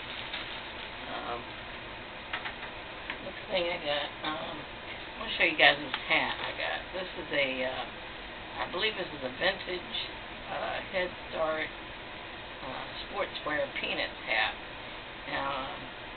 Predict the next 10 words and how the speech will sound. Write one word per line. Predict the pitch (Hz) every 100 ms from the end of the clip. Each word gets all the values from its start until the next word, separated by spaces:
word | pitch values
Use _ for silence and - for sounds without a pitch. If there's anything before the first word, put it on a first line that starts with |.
| - -
it's | - -
got, | 165 - - -
uh, | 143 -
Snoopy | - 190 - 151 123
on | 127 131
it. | 156 - - - - - - 262
It's | 262
got, | - 185 - -
uh, | - - - - - - - - - -
him | 160